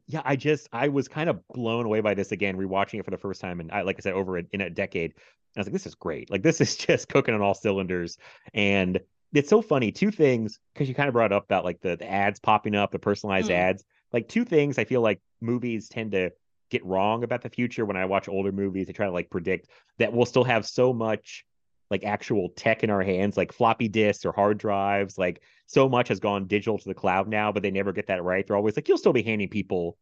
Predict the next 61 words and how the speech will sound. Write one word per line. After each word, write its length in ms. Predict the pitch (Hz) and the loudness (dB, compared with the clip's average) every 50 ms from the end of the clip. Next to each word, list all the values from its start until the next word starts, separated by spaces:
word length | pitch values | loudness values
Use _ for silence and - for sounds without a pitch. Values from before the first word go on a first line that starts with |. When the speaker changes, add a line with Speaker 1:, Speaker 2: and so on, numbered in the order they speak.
| _ - | _ -12
Speaker 1:
<laughs> 380 | 170 - - - - - - | -12 -10 -8 -8 -8 -8 -6
drives 680 | - 107 113 120 117 110 110 107 107 104 104 - 101 107 | 0 2 4 6 6 6 6 4 4 4 4 2 0 -2
Speaker 2:
Yeah. 40 | 110 | -4
Speaker 1:
and 100 | 104 101 | -4 -2
things." 300 | - 120 107 104 104 - - | -2 0 0 2 2 0 2
Speaker 2:
<laughs> 60 | - 415 440 - 453 - | 2 0 0 2 0 0
Speaker 1:
And, 360 | 147 160 165 175 175 170 175 | 2 2 2 2 2 0 -2
Speaker 2:
Yes. 260 | 147 - - - - _ _ | -4 -8 -16 -20 -20 _ _
Speaker 1:
and 340 | 151 170 190 214 214 202 190 | -2 0 0 2 0 0 -2
they 200 | 147 147 147 143 | 0 0 0 0
think 300 | 143 - 160 156 147 - | 0 -2 -2 -4 -2 -4
that 100 | 156 139 | -4 -2
we're 100 | 143 139 | -2 -2
gonna 140 | 147 147 135 | -2 -2 -2
want 200 | 127 120 123 - | -2 -2 0 0
all 140 | 113 113 127 | 0 0 0
this 120 | 131 127 - | -2 -4 -6
information, 640 | 131 - 113 101 98 104 107 - - 107 98 95 92 | -8 -8 -4 -2 -2 -2 -2 -4 -4 -6 -6 -6 -6
like, 300 | 90 87 87 85 - - _ _ _ _ _ _ _ _ _ _ _ - | -6 -6 -6 -6 -8 -10 _ _ _ _ _ _ _ _ _ _ _ -8
kind 120 | 120 107 | -8 -8
of 60 | - | -6
projected. 600 | - 101 85 80 98 101 104 - - 113 113 101 | -6 -6 -4 -2 -2 -2 -2 -2 -2 -2 0 0
Like, 120 | 104 113 127 | 0 -2 0
if 80 | 143 | 0
I 60 | 214 240 | 0 2
went 220 | 247 226 202 - | 2 0 -2 -2
into 100 | 165 139 | -2 -4
a 40 | 120 | -4
store 260 | - - 143 135 131 | -2 -2 0 0 0
and 80 | 123 113 | 0 0
they 80 | 113 | -2
were 80 | 110 107 | 0 0
like, 140 | 107 107 104 | -2 -2 -2
"Hey, 160 | - - 330 | -4 -4 -4
Mister 300 | 339 185 98 - - - | -2 -4 -4 -4 -6 -6
Bledsoe, 380 | 85 90 90 90 90 - 139 151 | -4 -4 -4 -4 -2 -2 -2 -2
you 120 | 151 160 | -2 -2
bought 220 | 165 175 175 165 - | 0 0 0 0 0
those 280 | 160 151 139 110 - _ _ _ _ _ _ _ _ _ | 0 -2 -2 -4 -6 _ _ _ _ _ _ _ _ _
size 360 | - - 131 131 143 135 120 | -4 -2 0 2 0 2 2
whatever 240 | 139 139 151 147 147 | 2 2 2 0 0
jeans 340 | 120 101 143 208 262 226 120 | -2 -2 -4 -4 -4 -2 0
last 220 | 110 104 98 - | 2 2 0 0
time. 220 | - 104 104 120 135 | 0 2 2 2 2
Do 60 | 127 | 2
you 80 | 127 131 | 0 -2
want 100 | 139 139 | -2 -2
another 160 | 139 135 123 | -4 -6 -4
pair?" 200 | - 143 160 165 | -2 -2 0 0
I'm 60 | 151 | 0
like, 140 | 156 139 - | -2 -2 -2
"Shut 220 | - - 220 - - | -4 -6 -4 -2 0
up." 220 | 220 220 - - - | 0 0 -2 -2 -2
Like, 140 | 139 117 - | -4 -4 -4
smashing 400 | - - 127 127 127 - 151 123 | -6 -4 -2 -2 0 0 0 0
with 80 | 117 | 2
a 80 | 113 90 | 0 2
hammer. 320 | 110 127 151 170 127 101 | 2 2 2 4 4 2
Like, 160 | 95 101 85 | 2 0 0
"Shut 160 | - 160 170 131 | 0 -2 0 2
up." 260 | 160 160 123 - | 2 2 2 0